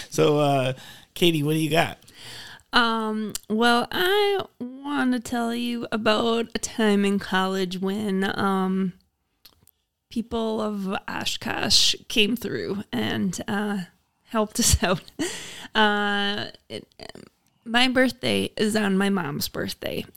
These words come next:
Speaker 2: in February.
Speaker 1: Oh, wow.
Speaker 2: <laughs> Um, and when I was a senior in college,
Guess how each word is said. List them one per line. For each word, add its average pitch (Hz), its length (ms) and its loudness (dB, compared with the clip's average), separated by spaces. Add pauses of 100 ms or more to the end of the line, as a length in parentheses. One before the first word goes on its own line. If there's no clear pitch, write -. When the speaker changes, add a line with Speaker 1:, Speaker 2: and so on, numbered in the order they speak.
Speaker 2:
in 214 180 -4 (280)
February. - 720 -10
Speaker 1:
Oh, 120 240 6
wow. 98 260 0
Speaker 2:
<laughs> 269 60 4 (560)
Um, 208 360 0
and 214 340 0
when 214 200 4
I 214 560 0
was 214 560 0
a 220 80 -4
senior 214 420 2
in 208 100 0
college, 208 1040 -2